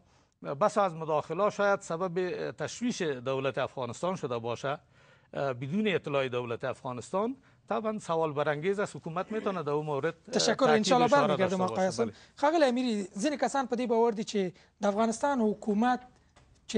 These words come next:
Speaker 2: ځان یې د طالبان سره د خبرو په برخه کې ډیر ضعیف ښکاره که نن طالبان ډیر امتیاز غواړي. تاسو دې خبرې سره موافق یاست؟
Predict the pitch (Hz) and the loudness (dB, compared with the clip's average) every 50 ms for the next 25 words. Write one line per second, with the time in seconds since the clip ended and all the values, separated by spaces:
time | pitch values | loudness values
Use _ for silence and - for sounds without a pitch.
0 | 208 202 185 175 202 247 247 240 240 233 233 - - 180 175 208 196 196 - 208 | 4 4 4 2 2 2 4 4 4 2 2 0 -4 -4 -2 -2 -2 0 0 0
1 | 196 202 196 233 247 233 - 226 202 196 - - 202 202 254 233 208 190 185 220 | 0 2 2 2 0 0 0 -2 -4 -4 -2 -2 -2 -2 -2 -2 -2 0 0 0
2 | 214 - 190 - - 185 175 - - - _ - 180 180 285 294 254 202 190 247 | 0 -2 -6 -8 -6 -6 -6 -8 -12 -20 _ -4 -2 0 2 2 2 0 0 0
3 | 277 294 - - 190 - - - 214 226 262 247 - 214 202 226 247 220 226 208 | 0 0 -2 -4 -6 -2 0 2 2 2 2 0 -2 0 0 0 0 0 0 -2
4 | 185 180 190 185 214 220 214 185 165 220 208 185 160 151 - 175 165 160 - - | -2 -2 -2 0 0 0 0 2 2 2 2 0 -2 -6 -8 -8 -8 -8 -8 -10
5 | 160 160 151 151 - - - _ - 262 226 226 254 233 254 240 240 208 - 220 | -12 -10 -10 -12 -14 -18 -16 _ -6 -6 -4 -4 -4 -4 -2 -2 -2 -2 -4 -4
6 | 202 196 196 190 - 262 - - - 233 220 - - | -4 -4 -4 -6 -10 -14 -16 -14 -12 -12 -12 -14 -16